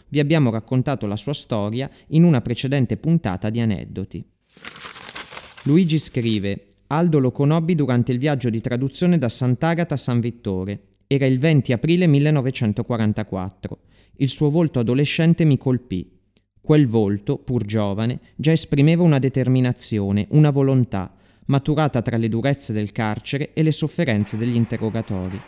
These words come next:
A Milano vengono separati in due raggi diversi, ma la loro permanenza si protrae per una settimana soltanto.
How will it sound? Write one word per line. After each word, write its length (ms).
A 80
Milano 580
vengono 360
separati 540
in 80
due 160
raggi 280
diversi, 680
ma 160
la 80
loro 240
permanenza 760
si 200
protrae 420
per 140
una 160
settimana 520
soltanto. 800